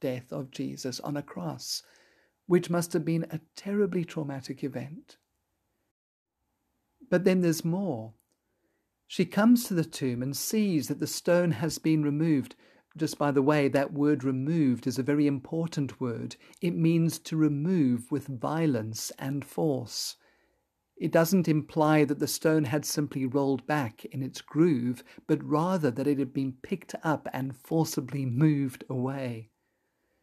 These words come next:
But Mary sees that the body is no longer there, and she goes running back to the disciples and tells them, "They've taken the Lord out of the tomb,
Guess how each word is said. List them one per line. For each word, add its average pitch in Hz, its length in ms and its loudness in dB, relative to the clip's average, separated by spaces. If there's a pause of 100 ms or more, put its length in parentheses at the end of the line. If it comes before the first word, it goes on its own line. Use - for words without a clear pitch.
(360)
But 190 120 4
Mary 214 320 6
sees 160 720 2
that 151 140 -4
the 151 60 -4
body 147 460 -2
is 131 160 -2
no 156 220 0
longer 151 360 0
there, 135 520 -4 (580)
and 165 140 2
she 185 80 6
goes 165 300 2
running 190 380 4
back 175 260 2
to - 80 -8
the 147 100 2
disciples 143 640 -2
and 131 120 -4
tells 156 360 0
them, 127 160 -2 (160)
"They've 151 260 4
taken 220 400 2
the 185 80 4
Lord 170 240 4
out 165 160 2
of 156 100 4
the 156 60 -4
tomb, 135 460 0